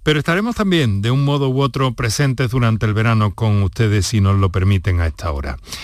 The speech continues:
Bien, hoy queremos hablarles de un tema relacionado con la salud de la mujer, que ya saben que es otro de los asuntos que nos ocupan periódicamente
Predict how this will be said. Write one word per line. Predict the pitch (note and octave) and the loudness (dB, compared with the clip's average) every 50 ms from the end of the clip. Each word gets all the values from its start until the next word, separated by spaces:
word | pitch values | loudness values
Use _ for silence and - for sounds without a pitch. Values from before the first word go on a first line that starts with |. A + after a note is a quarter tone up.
| - - - - - - - | -14 -16 -16 -16 -14 -6 0
Bien, | - G3 G3+ G3+ - - | 2 2 2 0 -2 -4
hoy | G3+ A3+ B3+ | -4 -4 -2
queremos | - C4 B3 B3 A3+ A3 F#3+ | -2 -4 -4 -4 -4 -4 -4
hablarles | G#3 G#3 A3 A3+ G#3 G#3+ A3 A3 G3+ C#3+ C3+ | -4 -2 -2 -2 -2 0 0 -2 -2 -2 0
de | D3 E3+ F3 F3+ - - | 0 2 0 0 0 0
un | G3 G#3 G3+ | 0 2 2
tema | A3 G#3 F#3+ F3+ | 2 0 0 0
relacionado | E3 E3+ G3 G#3 F#3+ - F#3 F#3 F#3+ F#3 E3+ | -2 -2 -4 -6 -4 -4 -4 -2 -2 -2 -2
con | - D#3+ D3+ | -2 -2 0
la | C#3 C3 | 0 0
salud | - - C#3+ D#3+ F#3 E3 | 0 0 2 2 2 2
de | B2 B2+ | 2 0
la | A#2+ | 0
mujer, | A2+ A2+ A#2 - F3 F3 F3+ G3+ G#3 - - - - - - - | 0 0 0 0 0 0 0 -2 -4 -8 -14 -18 -20 -20 -8 -4
que | B2+ B2+ | -2 -2
ya | C3+ | 0
saben | B2+ D#3+ D#3+ E3 E3+ | 0 0 0 0 0
que | C#3+ - D#3 | 0 0 2
es | D3+ D#3 | 2 2
otro | D#3+ D#3 - D#3 D#3 | 2 0 0 0 0
de | D3 | 2
los | C3 B2 A2 | 2 2 2
asuntos | A2 G#2 F#2+ - D3+ D3+ D3 C#3 - D#3+ D3+ - | 2 0 0 0 0 0 0 0 0 -2 -2 0
que | - C#3+ C#3+ | 0 2 2
nos | D3+ C#3+ B2+ C3 B2+ | 2 2 2 2 2
ocupan | B2 G#2+ G2 - E3 - - D3 C#3+ B2+ | 2 0 0 -2 -2 0 -2 -2 -2 -2
periódicamente | - A2+ A2 B2 B2+ B2 B2 - A#2+ A2 A#2 A#2 G#2 - B2+ A#2+ | -2 0 0 2 2 2 2 2 2 2 2 2 2 0 0 0